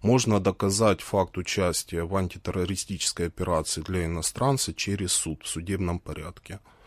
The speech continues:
Ну и обязательно таким гражданам нужно получить э, такую справку о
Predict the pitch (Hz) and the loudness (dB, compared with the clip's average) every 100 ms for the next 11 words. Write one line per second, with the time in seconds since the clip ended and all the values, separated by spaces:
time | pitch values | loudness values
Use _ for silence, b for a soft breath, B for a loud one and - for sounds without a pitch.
0 | B 135 B - 110 98 90 107 107 151 | B -18 B 2 6 6 4 2 6 6
1 | 147 117 110 98 92 113 101 98 110 107 | 6 4 4 2 -2 0 0 2 0 0
2 | 98 101 92 92 101 95 - 85 82 - | 0 2 2 0 0 -4 -4 -4 -4 -2
3 | 104 98 - - - b b b b 82 | -4 -4 -8 -14 -20 b b b b -2
4 | 82 82 - 87 - 95 - - 113 120 | 0 0 -2 -4 0 2 2 6 6 6
5 | - 90 - - 98 101 | 4 -2 -2 4 6 6